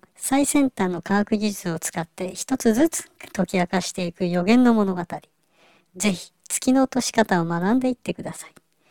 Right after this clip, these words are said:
ただし、絶対に本当に落としたりしないでください。それだけは約束ですよ。それでは物語が始まります。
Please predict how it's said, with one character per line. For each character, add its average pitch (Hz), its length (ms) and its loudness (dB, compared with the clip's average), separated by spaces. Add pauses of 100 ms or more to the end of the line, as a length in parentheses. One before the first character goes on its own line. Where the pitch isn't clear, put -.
(460)
た 190 100 4
だ 175 140 4
し、 - 240 -4 (600)
絶 175 200 -2 (160)
対 277 220 8
に 262 140 6
本 240 180 4
当 240 160 2
に 226 140 4
落 220 80 0
と 233 100 6
し - 80 0
た - 120 -2
り 170 260 -8
し - 260 -4
な 170 80 -2
い 165 80 -6
で 165 100 -10
く 165 100 -16
だ - 100 -14
さ - 140 -20
い。 - 80 -20 (360)
そ - 140 -4
れ 165 120 0
だ 165 120 -4
け - 140 -6
は 170 240 -2
約 185 200 -6
束 - 200 -10
で 175 100 -12
す - 160 -6
よ。 214 140 0 (1300)
そ - 200 0
れ 240 80 6
で 277 80 4
は 226 80 4
物 175 240 0
語 175 120 0
が 156 260 -2
始 170 260 -10
ま 156 120 -10
り 139 60 -14
ま 139 160 -18
す。 - 220 -16